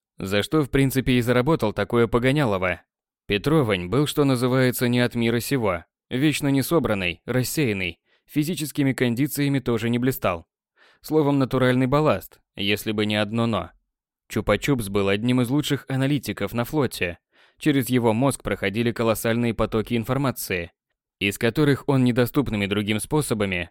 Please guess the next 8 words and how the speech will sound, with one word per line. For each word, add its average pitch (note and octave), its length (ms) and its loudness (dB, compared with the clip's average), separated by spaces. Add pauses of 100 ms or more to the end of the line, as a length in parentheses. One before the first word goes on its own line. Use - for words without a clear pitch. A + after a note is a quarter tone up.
выуживал D3+ 560 0
крупицы B2+ 480 -2
истины G2 640 -4 (260)
и C#3 80 0
составлял C#3+ 540 0
целостную C3+ 520 0
картину G#2+ 460 -2
процесса. G#2 680 -2